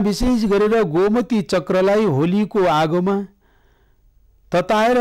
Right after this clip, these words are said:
राखियो भनेदेखि त्यसले सन्तान लाभ हुने शास्त्रमा उल्लेख छ।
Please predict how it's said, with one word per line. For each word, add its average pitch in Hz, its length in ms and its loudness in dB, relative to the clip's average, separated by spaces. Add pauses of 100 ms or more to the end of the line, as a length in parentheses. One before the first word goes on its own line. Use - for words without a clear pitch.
राखियो 180 440 0
भनेदेखि 180 640 0
त्यसले 165 380 -2
सन्तान 156 640 -4
लाभ 151 240 0
हुने 139 260 -4
शास्त्रमा 127 600 -12
उल्लेख 123 360 -16
छ। - 160 -20